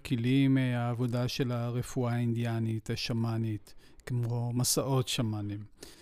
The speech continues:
אה, דרך, אה, תפיסות מהעולם הבודהיסטי,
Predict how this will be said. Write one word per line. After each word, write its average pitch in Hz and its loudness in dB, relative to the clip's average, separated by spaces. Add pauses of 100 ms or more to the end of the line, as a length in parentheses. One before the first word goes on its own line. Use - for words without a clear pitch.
(340)
אה, 117 -2
דרך, 127 0
אה, 127 2
תפיסות - 0
מהעולם 127 4
הבודהיסטי, 120 -2